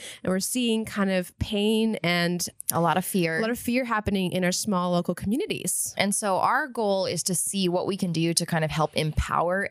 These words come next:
Speaker 2: everybody to help each other and support each other during this time. So
Speaker 1: Exactly.
Speaker 2: you wrote a piece about how we can support small business during this time of social distancing. So what are some of the things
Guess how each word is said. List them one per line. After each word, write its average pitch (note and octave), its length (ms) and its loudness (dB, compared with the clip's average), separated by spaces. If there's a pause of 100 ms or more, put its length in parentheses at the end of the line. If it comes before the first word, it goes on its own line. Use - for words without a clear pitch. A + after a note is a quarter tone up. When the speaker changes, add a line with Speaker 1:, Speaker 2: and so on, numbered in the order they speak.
Speaker 2:
everybody C4 720 0 (180)
to F#3 500 2 (440)
help G#3 320 -2
each F#3+ 240 0
other E3 240 2
and D#3+ 180 2
support F3 320 0
each E3 160 -2
other D#3 160 2
during D3+ 320 0
this D#3 140 0
time. - 260 0
So E3 320 0 (200)
Speaker 1:
Exactly. F3 340 0
Speaker 2:
you D4+ 180 -2
wrote B3+ 220 -2
a G#3 80 -2
piece F#3+ 580 -2
about E3 380 0
how F3 800 2
we F#3 180 0
can E3+ 380 0
support E3 540 -2
small A#3 220 0
business A#3 360 0
during E3 340 0
this A3+ 140 0
time A#3 180 0
of A#3 100 -2
social A#3 280 -2
distancing. A3 580 -2
So F#3+ 300 0 (340)
what G#3+ 460 0
are C#4 100 2
some A#3+ 220 0
of G#3+ 60 2
the G#3+ 100 0
things F#3 580 0